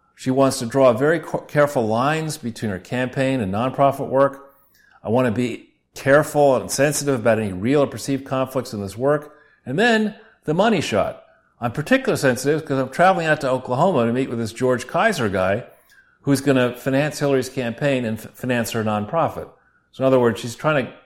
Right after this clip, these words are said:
get from Mark Elias advice, h-, you know, "How do I break the law?" is basically what she's trying to find out. And Mark instantly responds, um, you know,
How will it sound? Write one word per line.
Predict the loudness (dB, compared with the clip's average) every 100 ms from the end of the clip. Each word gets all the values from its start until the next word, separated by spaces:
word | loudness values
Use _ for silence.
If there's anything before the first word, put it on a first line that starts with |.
| _ _ _ -4
get | 0 0 -4 -18 -6
from | 2 2
Mark | 4 6 4 2 -18 -20 _ _ _ _ _ -4
Elias | 2 2 2 -2 -8 -8
advice, | -4 2 4 4 0 -8 -12 _ _ _ _ -18
h-, | -10
you | -2
know, | 0 0
"How | 0 2 4
do | 6
I | 4
break | 2 0 0 0
the | -6
law?" | -4 -6 -10 _ _ _ _ _
is | -10
basically | -4 -4 -4 -8
what | -8 -8
she's | -10
trying | -8 -8
to |
find | -6 -8 -8
out. | -14 _ _ -6
And | -2 2 2 2 0 -4 -14 _ _ _ _ _ _ _ _ _
Mark | 4 4 4 -2
instantly | -2 -2 -2 -2 0
responds, | 0 -2 -2 -2 -2 -6 -8 -10 -6
um, | 0 2 2 2 2 0 -2 -4 -10
you |
know, | -16